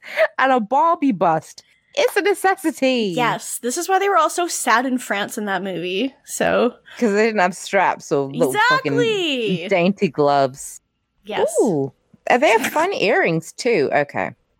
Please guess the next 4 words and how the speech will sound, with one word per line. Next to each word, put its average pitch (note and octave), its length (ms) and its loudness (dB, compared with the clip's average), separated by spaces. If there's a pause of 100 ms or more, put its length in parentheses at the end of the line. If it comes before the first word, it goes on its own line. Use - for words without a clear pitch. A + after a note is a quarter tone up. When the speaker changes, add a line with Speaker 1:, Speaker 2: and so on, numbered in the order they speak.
(1080)
Speaker 2:
Well, F4+ 480 4 (800)
<laughs> G5+ 1040 -6
well, C4 520 2
yeah. A3+ 260 -2